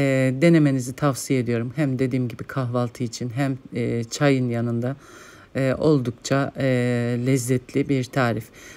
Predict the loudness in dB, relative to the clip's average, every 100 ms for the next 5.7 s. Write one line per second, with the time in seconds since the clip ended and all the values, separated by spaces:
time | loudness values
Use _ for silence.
0 | -8 0 2 2 2 0 -2 -2 -4 0
1 | 2 0 -4 -2 0 0 0 -2 -2 -2
2 | 0 2 -2 -2 4 4 4 -2 0 4
3 | 6 6 2 0 -4 -4 -2 -2 -2 -6
4 | -6 0 2 2 -2 -6 -20 -20 -20 -20
5 | -20 -20 -4 0 2 0